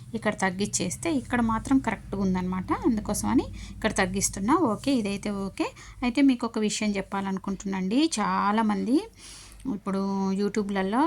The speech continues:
త్రీ డేస్‌లో, టూ డేస్‌లో కూడా టైలరింగ్ కోర్స్ అని పెడుతుర్రు. మీరైతే మోసపోకండి. టూ, త్రీ డేస్‌లో అంటే టచ్‌లో, టచ్ ఉన్న వాళ్ళకైతే, టైలరింగ్ టచ్ ఉన్న వాళ్ళకైతే పర్వాలేదు, కొంచెం ఒక అవగాహన వస్తుంది. కానీ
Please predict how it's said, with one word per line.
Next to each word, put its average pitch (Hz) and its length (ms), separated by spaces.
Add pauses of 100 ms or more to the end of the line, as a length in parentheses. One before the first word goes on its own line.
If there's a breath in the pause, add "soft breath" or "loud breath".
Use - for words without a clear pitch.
త్రీ 254 180 (100)
డేస్‌లో, 233 520 (580 loud breath)
టూ 294 220
డేస్‌లో 254 440
కూడా 277 220 (220)
టైలరింగ్ 202 460
కోర్స్ 190 320
అని 190 140
పెడుతుర్రు. 185 480 (500 loud breath)
మీరైతే 214 400
మోసపోకండి. 202 840 (140)
టూ, 247 160 (140)
త్రీ 247 280
డేస్‌లో 202 480
అంటే 196 300
టచ్‌లో, 269 460 (140)
టచ్ - 300
ఉన్న 262 160
వాళ్ళకైతే, 220 540
టైలరింగ్ 226 460
టచ్ 190 240
ఉన్న 214 140
వాళ్ళకైతే 196 520 (460 loud breath)
పర్వాలేదు, 202 540
కొంచెం 220 380
ఒక 190 160
అవగాహన 196 480
వస్తుంది. 196 440 (420 loud breath)
కానీ 233 260